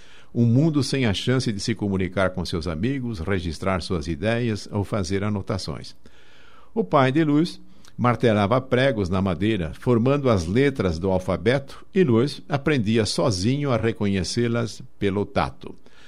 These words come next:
Outros relatos diziam que seu pai cortava o couro em formato de letras. Em diversas versões sobre como a família de Louis foi informada sobre a escola especial para cegos em Paris, mas a mais provável é de que o jovem professor Bécheret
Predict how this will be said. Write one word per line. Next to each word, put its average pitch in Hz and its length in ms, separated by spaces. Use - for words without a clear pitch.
Outros 196 460
relatos 135 580
diziam 113 320
que 131 80
seu - 160
pai 120 240
cortava 101 560
o 90 80
couro 117 360
em 87 40
formato 95 520
de 82 100
letras. - 500
Em 254 60
diversas 160 580
versões 107 800
sobre 101 460
como 180 280
a 131 60
família 95 380
de 90 100
Louis 87 240
foi 110 280
informada 90 720
sobre 127 340
a 110 40
escola 120 420
especial 113 520
para 87 280
cegos 107 440
em 113 80
Paris, 92 480
mas 95 180
a 117 80
mais 147 160
provável 143 560
é 139 80
de 131 140
que 123 120
o 123 140
jovem 143 340
professor 117 540
Bécheret 123 560